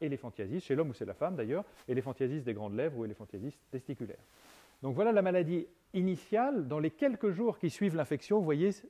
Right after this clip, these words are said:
voyez les bubons bilatéraux ici, et voici la fistulisation spontanée. D'accord ? Et ça, c'est le meilleur des cas, parce que ça, c'est une espèce de guérison de la maladie. En revanche, si ça ne fistulise pas, eh bien, on va avoir cette éléphantiasis,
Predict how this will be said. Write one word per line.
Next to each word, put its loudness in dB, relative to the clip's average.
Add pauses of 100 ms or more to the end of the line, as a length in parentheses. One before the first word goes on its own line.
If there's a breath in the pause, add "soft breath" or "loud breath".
(160)
voyez -2
les 0
bubons 0 (100)
bilatéraux 2
ici, 0 (300 loud breath)
et 4
voici 4
la 4
fistulisation 0
spontanée. -6 (520)
D'accord ? -20 (380 soft breath)
Et -8
ça, 4
c'est 4
le 4
meilleur 4
des 4
cas, 2
parce -4
que -2
ça, -2
c'est -4
une -4
espèce -6
de -6
guérison -2
de -4
la -4
maladie. -4 (320 loud breath)
En 4
revanche, 4
si -4 (160 soft breath)
ça -4
ne -4
fistulise -4
pas, 0
eh 2
bien, -2
on -2
va 0
avoir -6
cette -10
éléphantiasis, -10